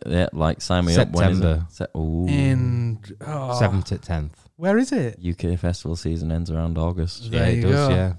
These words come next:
Speaker 3: Yeah. It lo-, honestly, it looks
Speaker 2: It's at
Speaker 3: absolutely
Speaker 2: Virginia
Speaker 3: ridiculous.
Speaker 2: Raceway.
Speaker 3: So
Speaker 1: Ooh,
Speaker 3: it's
Speaker 1: I've
Speaker 3: in the
Speaker 1: been to
Speaker 3: middle of a
Speaker 1: Virginia
Speaker 3: race
Speaker 1: as well.
Speaker 3: car
Speaker 2: Mm.
Speaker 3: track.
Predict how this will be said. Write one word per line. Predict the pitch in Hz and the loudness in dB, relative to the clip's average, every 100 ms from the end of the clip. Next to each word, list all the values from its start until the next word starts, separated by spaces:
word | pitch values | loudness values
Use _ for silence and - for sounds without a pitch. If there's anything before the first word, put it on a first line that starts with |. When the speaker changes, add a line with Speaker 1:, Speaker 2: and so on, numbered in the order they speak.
| 113 | -4
Speaker 3:
Yeah. | 113 117 120 120 98 | -4 -2 -2 -4 -4
It | 131 131 139 | 0 0 0
lo-, | 135 - | -2 0
honestly, | 139 135 123 120 110 | 0 0 0 -2 -2
it | _ _ _ _ 120 110 | _ _ _ _ -20 -20
looks | 113 - | -20 -20
Speaker 2:
It's | - 143 | -2 2
at | 117 | 4
Speaker 3:
absolutely | 113 107 117 117 | 4 6 4 6
Speaker 2:
Virginia | 113 98 | 4 6
Speaker 3:
ridiculous. | 101 110 110 107 | 4 4 0 -2
Speaker 2:
Raceway. | 80 76 - _ _ _ - | -2 -4 -8 _ _ _ 0
Speaker 3:
So | 170 | 4
Speaker 1:
Ooh, | |
Speaker 3:
it's | 160 | 4
Speaker 1:
I've | |
Speaker 3:
in | 185 | 6
the | 156 | 6
Speaker 1:
been | 143 | 6
to | |
Speaker 3:
middle | 156 151 | 6 6
of | 147 | 6
a | 135 | 8
Speaker 1:
Virginia | 120 | 8
Speaker 3:
race | 139 | 6
Speaker 1:
as | 98 | 4
well. | |
Speaker 3:
car | 117 107 | 2 2
Speaker 2:
Mm. | 113 | 0
Speaker 3:
track. | 104 101 | -2 -6